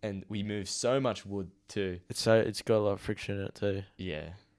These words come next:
Speaker 2: It
Speaker 1: So
Speaker 2: drove
Speaker 1: much
Speaker 2: around.
Speaker 1: wood, just piles and piles of wood we had to sort through, then move, put on the trailer and
Speaker 2: Yeah.
Speaker 1: move.
Speaker 2: We
Speaker 1: And
Speaker 2: got,
Speaker 1: then
Speaker 2: um,
Speaker 1: tyres
Speaker 2: we
Speaker 1: as
Speaker 2: got all
Speaker 1: well.
Speaker 2: star pickets to do.
Speaker 1: We do.
Speaker 2: Yeah, or s-, we gotta do something.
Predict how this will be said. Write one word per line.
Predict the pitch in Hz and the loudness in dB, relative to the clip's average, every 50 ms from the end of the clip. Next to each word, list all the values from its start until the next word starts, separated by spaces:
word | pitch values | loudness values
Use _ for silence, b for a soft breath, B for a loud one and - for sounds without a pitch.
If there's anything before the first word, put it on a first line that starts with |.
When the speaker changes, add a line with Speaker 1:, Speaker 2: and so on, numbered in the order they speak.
| _ _ _ | _ _ _
Speaker 2:
It | - - | -8 -2
Speaker 1:
So | 90 104 120 | 0 2 2
Speaker 2:
drove | 139 139 | 4 2
Speaker 1:
much | 139 123 101 98 | 2 0 -2 -2
Speaker 2:
around. | 95 98 | -4 -4
Speaker 1:
wood, | 92 104 | -4 -6
just | 104 98 - - | -8 -10 -12 -10
piles | - - 139 135 143 151 151 139 | -4 0 4 6 6 6 6 4
and | 143 131 | 0 -2
piles | - 131 123 117 120 117 107 | -2 2 4 4 4 2 0
of | 104 98 | -4 -4
wood | 101 101 98 92 92 | -4 -4 -4 -2 -2
we | 98 92 | -2 -2
had | 92 90 90 87 | -2 -2 -4 -6
to | - 90 82 82 85 92 - _ _ _ _ _ | -8 -8 -8 -8 -10 -14 -18 _ _ _ _ _
sort | - - - - 92 87 90 - - | -14 -10 -6 -4 -4 -4 -4 -6 -8
through, | - 101 92 90 92 92 92 - - | -8 -6 -4 -4 -4 -6 -8 -12 -12
then | 92 87 87 90 | -10 -8 -6 -6
move, | 90 92 92 92 92 92 | -4 -4 -4 -4 -4 -6
put | - 101 95 | -6 -6 -6
on | 92 87 | -6 -6
the | 85 | -8
trailer | - - - 87 90 92 95 95 92 92 | -8 -4 -4 -2 -2 -2 -2 -2 -2 -4
and | 90 90 87 | -4 -4 -2
Speaker 2:
Yeah. | 104 98 | 0 0
Speaker 1:
move. | 95 92 92 90 - - b b b b b b b b b b b - | 0 -2 -4 -6 -10 -14 b b b b b b b b b b b 0
Speaker 2:
We | - | 4
Speaker 1:
And | 107 113 | 8 8
Speaker 2:
got, | 113 110 107 110 | 10 10 8 8
Speaker 1:
then | 101 92 | 4 2
Speaker 2:
um, | - | -2
Speaker 1:
tyres | 92 87 82 82 85 87 87 87 87 - - | -2 -2 -2 -2 -4 -6 -8 -8 -10 -6 0
Speaker 2:
we | 107 | 4
Speaker 1:
as | 110 | 6
Speaker 2:
got | 113 117 | 8 8
all | 117 | 8
Speaker 1:
well. | 107 | 6
Speaker 2:
star | 82 85 90 101 98 95 | 4 4 4 4 4 4
pickets | - 101 98 - - - | 2 0 -2 -2 -4 -8
to | - - | -6 -4
do. | 98 98 92 92 b b b b b b _ _ _ - - - | -2 -2 -2 -4 b b b b b b _ _ _ -18 -14 -6
Speaker 1:
We | - 101 101 101 | -2 0 2 2
do. | 92 95 92 98 113 b b b b b b b b b b - - | 2 0 -2 -4 -6 b b b b b b b b b b -10 -6
Speaker 2:
Yeah, | - - - - - | -4 -4 -4 0 2
or | - 107 | 2 2
s-, | - - - _ _ - | 2 0 -8 _ _ -2
we | 107 107 107 | 2 4 6
gotta | 113 110 104 | 6 6 6
do | 104 95 | 4 2
something. | 95 - 95 92 82 82 87 | 0 -2 -4 -4 -6 -8 -12